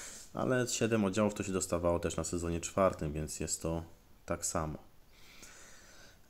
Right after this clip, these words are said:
E, i dajcie znać, jeśli sobie sprawdzicie ten, e, ten trik, czy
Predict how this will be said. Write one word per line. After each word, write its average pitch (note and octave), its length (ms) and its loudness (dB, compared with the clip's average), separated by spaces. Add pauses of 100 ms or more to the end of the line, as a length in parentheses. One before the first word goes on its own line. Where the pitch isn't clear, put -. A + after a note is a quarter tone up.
(100)
E, F#2+ 540 2 (320)
i A2 80 4
dajcie G#3+ 360 4
znać, F#2 500 2 (520)
jeśli G2+ 220 2
sobie G2+ 220 4
sprawdzicie G2 680 2
ten, F2+ 420 2
e, F2 220 -2 (300)
ten F#2 180 0
trik, G2 280 0
czy F2 360 0